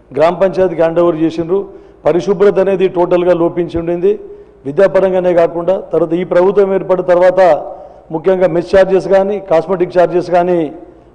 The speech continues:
ప్రతిష్టాత్మకంగా ఇవ్వడం జరిగింది. స్కూల్స్ రీఓపెనింగ్, even ప్రభుత్వ పాఠశాలల్ని కూడా కార్పొరేట్ లెవెల్లో తీర్చిదిద్దాలనే ఉద్దేశంతోని, మంచి ఎడ్యుకేషన్ ఇవ్వాలనే ఉద్దేశంతోని ఈ ప్రభుత్వం కంకణం కట్టుకొని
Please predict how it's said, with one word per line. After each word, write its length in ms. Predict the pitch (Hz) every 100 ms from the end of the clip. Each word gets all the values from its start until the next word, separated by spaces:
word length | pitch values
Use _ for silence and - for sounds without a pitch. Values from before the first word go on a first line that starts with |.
| -
ప్రతిష్టాత్మకంగా 760 | 156 170 180 170 170 170 175
ఇవ్వడం 240 | 170 175 170
జరిగింది. 340 | 170 170 185
స్కూల్స్ 420 | - 185 208 -
రీఓపెనింగ్, 580 | 196 185 190 185 175 127 - - - 160
even 220 | 170 196
ప్రభుత్వ 680 | - 170 190 202 208 214 208 170
పాఠశాలల్ని 680 | 180 190 190 190 190 190
కూడా 280 | 185 208 - - - - -
కార్పొరేట్ 520 | 156 180 180 202 202 185
లెవెల్లో 280 | 190 190
తీర్చిదిద్దాలనే 840 | 190 185 165 180 180 165 180 180 180
ఉద్దేశంతోని, 760 | 170 165 170 170 160 180 208 - - - _
మంచి 520 | 143 185 190 214 196 160
ఎడ్యుకేషన్ 420 | 156 175 165 170
ఇవ్వాలనే 280 | 170 165 170
ఉద్దేశంతోని 760 | 156 165 165 151 160 165 147 - - - -
ఈ 60 | 151
ప్రభుత్వం 500 | 156 160 160 170 151
కంకణం 400 | 151 151 160 160
కట్టుకొని 500 | 156 151 170 196